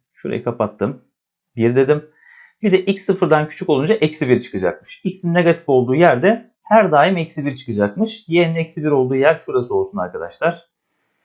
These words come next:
Y sıfır, x sıfırdan küçük olduğu takdirde her zaman eksi bir çıkacak. Şunun içini açık bırakıyorum. Şurayı komple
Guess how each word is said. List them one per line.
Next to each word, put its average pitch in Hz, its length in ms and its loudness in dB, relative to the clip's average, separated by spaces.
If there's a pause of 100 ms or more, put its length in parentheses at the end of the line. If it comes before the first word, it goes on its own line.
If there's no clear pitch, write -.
(260)
Y 185 300 6
sıfır, 185 520 0
x 170 160 -2
sıfırdan 165 480 2
küçük - 200 -10
olduğu 139 300 2
takdirde 170 440 2
her 190 180 4
zaman 170 500 0
eksi 170 280 -6
bir 151 120 -2
çıkacak. 143 460 -2
Şunun 196 200 -8
içini - 240 -12
açık - 320 -10
bırakıyorum. 156 520 2 (480)
Şurayı 127 420 -2
komple 160 640 2